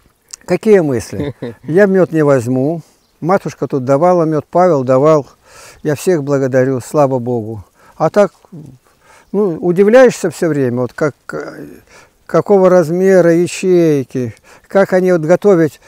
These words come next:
Speaker 1: э, на весну, когда т-, детка, детка, то есть
Speaker 2: Мгм.
Speaker 1: новых пчел, а их кормить надо не медом, а перга, который приносят там, превращенный, там
Speaker 2: Мгм.
Speaker 1: что-то не так отвечу. И она обрабатывает его, дезинфицирует.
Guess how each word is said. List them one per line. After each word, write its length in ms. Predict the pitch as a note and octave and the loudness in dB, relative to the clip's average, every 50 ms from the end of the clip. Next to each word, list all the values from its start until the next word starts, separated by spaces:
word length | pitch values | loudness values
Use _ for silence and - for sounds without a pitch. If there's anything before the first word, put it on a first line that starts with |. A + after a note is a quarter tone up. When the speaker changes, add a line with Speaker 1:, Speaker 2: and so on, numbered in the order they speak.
| - - _ _ _ - | -20 -20 _ _ _ -18
Speaker 1:
э, 200 | - - - - | -16 -16 -14 -10
на 320 | D3+ D3+ F3 F3 E3 D#3+ D#3 | -6 -4 0 2 2 2 2
весну, 560 | D3+ F3+ F3 - - A3 A3+ B3 A3 C#3+ G#2+ - _ _ | 2 0 -2 -2 -4 -2 0 0 2 0 -2 -6 _ _
когда 260 | - D#3+ D3+ D#3 D3 | -6 0 2 2 0
т-, 220 | C3+ - - - - - | 0 -2 -14 -20 -18 -18
детка, 520 | C#3 C3+ C3+ C#3 F3+ F3 - - - C#3 | -16 -12 -4 2 2 2 2 0 -6 -6
детка, 360 | A#2+ B2 F#3 G3 - - - C#3 | -2 0 0 0 0 -2 -6 -4
то 100 | - C#3+ | -2 -2
есть 280 | C3+ - - - - _ _ - - | -4 -4 -8 -16 -20 _ _ -20 -16
Speaker 2:
Мгм. 140 | A#2+ A#2 E3+ | -10 -4 0
Speaker 1:
новых 260 | F3+ F3 E3 D3 - | 2 2 2 0 -2
пчел, 540 | - - F3+ D#3 C#3+ D3+ D#3 D3 C3 B2+ - | -2 -2 0 0 2 2 2 0 0 -4 -4
а 160 | - D#3 D#3+ | -2 -2 0
их 140 | F3+ F3+ - | 0 0 -2
кормить 420 | - F#3 E3+ F3 G3+ A3 G3 - | -2 -2 -2 0 -2 -4 -2 0
надо 240 | G3 F3+ F3 E3+ E3 | 0 0 2 2 2
не 180 | D#3+ E3+ F3 F#3 | 2 2 0 0
медом, 500 | G#3 A#3 B3 A#3 G3+ C#3+ C#3 A#2+ A2+ G#2 _ _ - _ - - - _ - | 2 4 4 4 4 4 0 -2 -2 -6 _ _ -20 _ -20 -20 -20 _ -4
а 380 | D#3 D3+ D3 D3 C#3 C3+ C3 - _ _ _ _ _ _ _ _ | -2 0 2 0 0 -2 -6 -12 _ _ _ _ _ _ _ _
перга, 460 | - G3+ G3 F#3+ E3 D3+ D#3+ C#3+ B2 | 0 0 0 0 2 2 2 2 2
который 400 | - - C#3+ - E3+ D3+ D3 C#3 | 0 -4 -4 -2 -2 -2 -2 -2
приносят 520 | B2 - D#3 D3+ C#3+ C#3 B2 - - A#2 - | -4 -2 -4 -2 -2 -2 -4 -4 -8 -12 -8
там, 200 | - A#2 G#2+ F#2+ | -6 -6 -6 -6
превращенный, 680 | - - C3+ C3+ C#3 C#3 A#2+ - - C#3 B2+ A#2+ A#2+ B2 | -4 -2 0 2 0 0 0 -2 -4 -4 -4 -4 -4 -6
там 100 | B2+ C#3+ A#2+ | -6 -8 -8
Speaker 2:
Мгм. 60 | B2 | -6
Speaker 1:
что-то 200 | C3+ D#3 C#3 D#3+ | -6 -6 -4 -2
не 120 | D#3 E3 E3 | -2 -2 0
так 240 | - A3+ G#3 - - | 2 2 2 2 0
отвечу. 460 | C#3+ - - C3+ A#2+ - - B2 A2 _ _ - - - - - - | -6 -4 -4 -6 -6 -6 -8 -12 -12 _ _ -20 -20 -20 -20 -14 -8
И 80 | - | -4
она 340 | F3+ G3+ G#3+ A3 G3+ F3+ C#3+ - - - - _ | -2 0 2 2 2 2 0 -2 -10 -20 -16 _
обрабатывает 720 | - E3+ F#3 F3 F#3+ G#3+ G#3+ G3 B3+ C4+ B3 - G#3+ G3 D#3+ | 0 2 2 4 4 4 6 6 6 6 6 6 4 2 4
его, 100 | - F3 | 2 0
дезинфицирует. 920 | D3 E3 F3 E3 G3+ G3+ G3 - A3 G3+ - A3 G3 D#3+ C3 B2 A2+ A2 - | 0 0 -2 -2 -2 -4 -2 -4 -6 -4 -2 0 0 0 0 0 -4 -6 -8